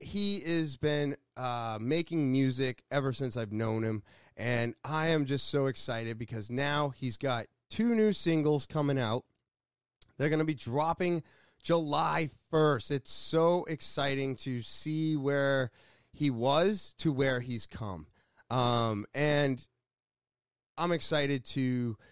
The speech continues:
share this with all of you out there. Um, so go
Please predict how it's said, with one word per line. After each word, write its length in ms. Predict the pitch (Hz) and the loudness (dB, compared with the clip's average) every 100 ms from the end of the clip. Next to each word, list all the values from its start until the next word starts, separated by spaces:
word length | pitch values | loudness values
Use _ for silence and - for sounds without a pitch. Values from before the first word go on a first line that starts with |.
| _ | _
share 580 | - - 175 170 165 - _ _ | -4 2 4 4 2 -2 _ _
this 380 | 113 151 139 - - _ | 0 2 2 -4 -12 _
with 200 | 127 127 - | -6 -6 0
all 280 | 131 127 | 2 2
of 120 | 123 113 | 2 2
you 240 | 123 120 | 2 2
out 220 | 113 113 | 2 0
there. 400 | 117 110 107 104 - - _ | -2 0 2 0 -6 -20 _
Um, 300 | 120 117 107 | -2 -2 -2
so 300 | - 156 127 | 2 2 2
go 500 | 175 202 214 226 - | 2 4 6 4 2